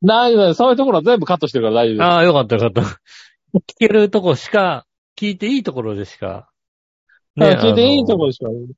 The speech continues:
Speaker 1: や、聞いていいとこみんなき-、ね、あの、ないっすね。あの、公開放送で喋ってますからね。
Speaker 2: うん。
Speaker 1: 全部悪いことではないんですけど。
Speaker 2: うん。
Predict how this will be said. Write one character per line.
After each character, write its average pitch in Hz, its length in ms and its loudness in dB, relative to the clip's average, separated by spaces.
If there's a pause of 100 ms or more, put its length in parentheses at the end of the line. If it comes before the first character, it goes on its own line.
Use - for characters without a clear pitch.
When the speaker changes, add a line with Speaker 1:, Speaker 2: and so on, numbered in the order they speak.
(120)
Speaker 1:
や、 156 100 0
聞 226 180 -2
い 294 60 0
て 302 180 0
い 330 40 2
い 285 40 -2
と 349 60 2
こ 165 60 2
み 156 140 -2
ん - 20 -4
な 262 100 -2
き-、 196 160 -12
ね、 202 200 2
あ 143 120 0
の、 127 340 -4 (340)
な 220 120 2
い 254 40 2
っ - 20 -4
す 175 100 -2
ね。 135 140 2 (120)
あ 143 140 0
の、 131 140 0
公 285 200 2
開 302 100 2
放 311 180 2
送 247 120 -2
で 151 60 -2
喋 185 220 -2
っ - 40 0
て - 80 -2
ま 156 100 0
す - 60 -16
か 123 80 -2
ら 113 80 -2
ね。 139 300 -2
Speaker 2:
う 131 80 -6
ん。 104 300 -2 (360)
Speaker 1:
全 277 140 -2
部 185 240 2
悪 185 260 2
い 247 40 -2
こ 208 120 -2
と 208 120 0
で 196 80 2
は 147 100 0
な 156 120 -2
い 165 60 -2
ん - 20 -6
で 131 80 -2
す 107 60 -12
け 117 100 -6
ど。 123 240 -2 (160)
Speaker 2:
う 127 80 -6
ん。 101 360 -6